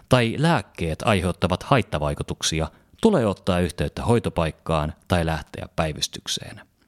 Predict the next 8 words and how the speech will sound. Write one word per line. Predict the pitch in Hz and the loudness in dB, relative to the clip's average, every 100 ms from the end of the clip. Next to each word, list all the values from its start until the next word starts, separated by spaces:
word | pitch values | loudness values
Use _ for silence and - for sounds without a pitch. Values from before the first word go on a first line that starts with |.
| _ _ _ _ | _ _ _ _
Joskus | 90 139 143 - 143 | 2 2 2 -2 -2
harvoin | - 151 92 76 78 78 - - - _ _ | 2 2 2 0 -2 -2 -4 -12 -20 _ _
alaviisauden | - 107 98 95 101 90 90 | 4 4 4 2 2 2 2
hampaan | 90 90 85 85 82 | 2 2 2 2 2
poiston | 113 107 - 90 | 2 0 0 0
yhteydessä | 117 - 85 80 - - - - | 0 0 -2 0 -2 -2 -6 -4
saattaa | - 147 - 117 | 0 0 2 0
tulla | 113 120 | 0 0